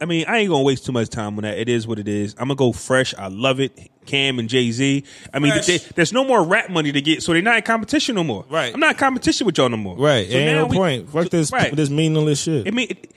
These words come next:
Speaker 1: it don't mean nothing. All
Speaker 2: It
Speaker 1: the,
Speaker 2: happened, and on top of that, it was always, like, twenty years ago.
Speaker 1: all
Speaker 2: This
Speaker 1: the
Speaker 2: shit was
Speaker 1: money,
Speaker 2: happening.
Speaker 1: all the money that we're making now, it has nothing to do with rap. We now investors. We now have
Speaker 2: Right.
Speaker 1: businesses, so we can rap on stage all we want 'cause the money is coming from somewhere else. So I'm gonna go fresh.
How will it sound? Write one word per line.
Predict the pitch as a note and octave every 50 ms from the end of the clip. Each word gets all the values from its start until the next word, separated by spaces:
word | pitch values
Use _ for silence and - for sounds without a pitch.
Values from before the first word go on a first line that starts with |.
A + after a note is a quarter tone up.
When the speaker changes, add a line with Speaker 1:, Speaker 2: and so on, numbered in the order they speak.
| -
Speaker 1:
it | F#3
don't | A3+ A3+ A#3
mean | C4+ C#4+ C#4 A3
nothing. | D#3+ C3 C3 -
All | - - D#3
Speaker 2:
It | D#3+
Speaker 1:
the, | E3
Speaker 2:
happened, | G3+ G#3 E3+ D3+ C3+ C#3+
and | D3 D#3+
on | F#3 F#3+ F3+
top | E3+ G#3 A3 A#3+ G#3
of | F#3
that, | E3+ F3
it |
was | F3+ F3+
always, | G3 G#3+ G3 F3+ F3 D#3+ - -
like, | E3 D#3+ A#2 -
twenty | - F#3 A3+ A3+ G#3+
years | A#3 C4+ C#4+ A#3+ E3+
ago. | C3 D3+
Speaker 1:
all | G3 A3 A#3+
Speaker 2:
This | A#3+ C3 F#3+
Speaker 1:
the |
Speaker 2:
shit | F#3 G3+
was | A3 -
Speaker 1:
money, | G3 G#3+
Speaker 2:
happening. | G3+ D3 A#2+ G#2+ G#2
Speaker 1:
all | E3 G#3 G#3+
the | G3+ G3
money | F#3+ G3+ G3+ G3 F#3+
that | F#3 E3 C#3
we're | D#3 E3 E3
making | F3+ F3 E3+ E3+ E3+
now, | F3+ F#3 F#3 F3+ -
it | - B2 B2+
has | - C#3 B2+
nothing | D#3 D3+ - D3+ D3+
to | D3
do | C3+
with | A2 A2
rap. | C#3 C#3 B2 - -
We | B2 B2+
now | C3+ D3 D3+ C#3+
investors. | C3+ B2+ A#2+ A2 A#2+ C3 B2+ - - - G#2 G2
We | B2+ C3+
now | D3 C#3 A#2+
have | B2 A#2+ G#2+
Speaker 2:
Right. | -
Speaker 1:
businesses, | - D#3+ D#3 D3 B2+ A2+ - - G#2 G2 -
so | - B2+ A#2 A#2 A#2 A2+ - - - - -
we | - -
can | - D3 B2 B2+
rap | D#3 F3 D3 -
on | C#3+ C#3
stage | - - E3 C#3 B2 -
all | C3+ D3+ D#3+ C#3+
we | B2+ A2+
want | A2 G#2+ - - -
'cause | - A2+ -
the | A#2
money | A#2+ D#3 F3+ E3+ C#3+
is | A#2 -
coming | - C#3 B2
from | - A#2 G#2+
somewhere | - - C3+ A#2 A2 B2+
else. | B2 G#2+ -
So | C3+
I'm | A#2
gonna | C#3 D#3+ C3
go |
fresh. | A2+ - - - - D#3 A#2 - - - -